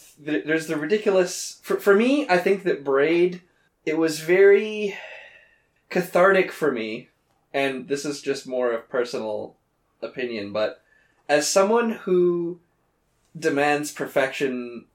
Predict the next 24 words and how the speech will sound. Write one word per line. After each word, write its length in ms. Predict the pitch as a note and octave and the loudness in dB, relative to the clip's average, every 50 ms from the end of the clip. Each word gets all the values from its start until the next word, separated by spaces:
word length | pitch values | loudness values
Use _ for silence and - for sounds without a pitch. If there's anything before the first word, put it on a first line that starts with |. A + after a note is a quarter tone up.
| _ _ | _ _
from 260 | - - D3 C3 B2+ | -8 -6 -6 -4 0
my 240 | B2+ B2 B2 A#2+ A#2+ | 0 0 0 0 0
own 320 | D3 C#3+ C#3 C3+ C3+ C3 C3 | -2 -2 -2 -2 -4 -8 -8
personal 480 | - D3 C3 C3 - C#3 A#2+ A#2 A#2 | -6 -4 -4 -2 -4 -4 -4 -4 -4
life 420 | A2 A2+ G#2+ G#2+ G#2+ - - - _ - | -4 -2 -2 -2 -4 -6 -12 -20 _ -12
in 200 | B2 A#2 A#2 A#2 | -12 -10 -8 -8
many 260 | A#2 A2+ A#2 A#2+ A2+ | -8 -6 -6 -4 -4
different 300 | A#2 A#2 - - A2 - B2+ | -4 -4 -4 -6 -10 -6 -4
areas, 720 | B2+ A#2+ A2+ G#2+ G#2+ G#2 G2+ G2 G2 G2+ - - - _ _ _ _ _ | -2 0 0 0 0 0 -2 -2 -4 -8 -14 -18 -20 _ _ _ _ _
Braid 380 | - C#3+ D3+ F3 F3+ F#3 F3 - | 0 2 4 4 4 2 2 -2
touched 340 | - F#3 F3 F3 - - - | -4 -6 -6 -4 -4 2 4
on 160 | D#3+ D3+ C#3+ | 4 4 4
that 280 | C3+ C3 B2+ B2 - - | 4 2 2 0 0 -4
in 100 | C3+ B2+ | -6 -6
a 60 | B2 | -6
certain 400 | A#2+ - D3 C#3+ C3 B2+ B2+ B2 | -4 0 0 0 0 0 -4 -2
way 640 | B2 B2 B2 B2 B2 A#2+ A#2 A2+ A2 A2 - - - _ | 0 0 2 2 2 0 0 -2 -4 -8 -10 -12 -16 _
where 840 | - A#2+ A#2+ A#2+ A#2+ A#2 A#2 A#2 A#2 A#2 A#2 A2+ A2 A2 A2+ - - | -14 -10 -4 -2 -2 0 0 0 2 2 0 0 -2 -4 -6 -10 -12
this 460 | - B2 A#2 A#2+ A#2+ B2 B2 - - | -16 -10 -4 -2 -2 -2 -2 -6 -10
time 340 | - - - D#3 D3+ D3+ D3+ | -12 -6 -2 0 0 0 0
rewinding 680 | C#3+ C#3 C3+ C3 C3 C3 C3+ C#3 C#3+ D3 C#3+ C3+ C3 B2 | -2 -2 -2 -2 -2 0 0 0 0 0 -2 -2 -4 -4
mechanic, 560 | B2 A#2+ A#2+ - C#3+ C3 C3 B2 A2+ G#2+ G#2 - | -6 -8 -8 -6 -6 -4 -4 -4 -6 -6 -8 -8
you 80 | A2+ | -8
know, 200 | G#2+ G#2+ G#2 - | -6 -6 -8 -10